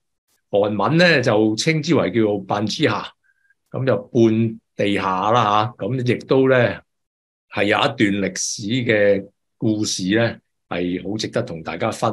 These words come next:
享嘅。噉但係呢件事呢，今日呢，就變成悲劇啦吓。因為呢，喺啊，二零二二年嘅八月九號啊，一場暴雨之後呢，就造成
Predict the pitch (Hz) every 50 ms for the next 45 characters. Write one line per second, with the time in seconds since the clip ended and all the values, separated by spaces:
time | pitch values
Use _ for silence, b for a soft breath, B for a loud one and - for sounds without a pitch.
0 | 95 90 - 82 82 87 104 117 110 107 110 - - _ _ _ _ _ _ _
1 | _ _ _ _ _ - 135 170 180 147 113 120 143 175 170 143 123 113 110 -
2 | - 127 107 110 127 139 139 127 104 95 92 - _ _ _ _ _ _ _ _
3 | _ - 143 127 123 104 92 113 113 107 92 - - 107 98 95 - 98 82 82
4 | 80 - 135 127 120 110 104 95 95 - 101 87 87 - 113 110 104 92 95 95
5 | 95 90 - _ _ _ _ - 151 131 123 107 101 107 117 - 95 98 113 123
6 | 123 117 - _ _ _ _ - 107 107 110 123 135 113 107 104 110 110 113 113
7 | 110 110 117 113 101 95 95 95 95 110 113 110 - - 107 107 113 113 107 98
8 | - - _ - 104 92 104 127 135 127 127 113 104 110 120 123 123 123 135 131
9 | - - - - 95 90 90 92 92 - 113 104 101 104 104 104 104 98 98 101
10 | 107 113 113 - 151 123 107 104 101 107 127 127 117 113 117 95 95 - - 95
11 | 92 95 92 - - 85